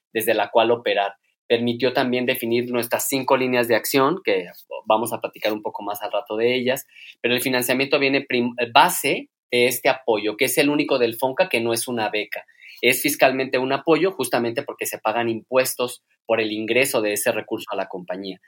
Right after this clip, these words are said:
Y ahora estamos en una etapa en la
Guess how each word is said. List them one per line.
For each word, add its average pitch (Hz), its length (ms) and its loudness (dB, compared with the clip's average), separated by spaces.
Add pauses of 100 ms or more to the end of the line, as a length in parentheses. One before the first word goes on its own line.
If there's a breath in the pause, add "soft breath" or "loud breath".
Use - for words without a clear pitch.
(400 loud breath)
Y 175 260 6
ahora 151 240 8
estamos 143 380 0
en 127 100 0
una 131 140 0
etapa 127 320 2
en 120 80 0
la 101 220 -2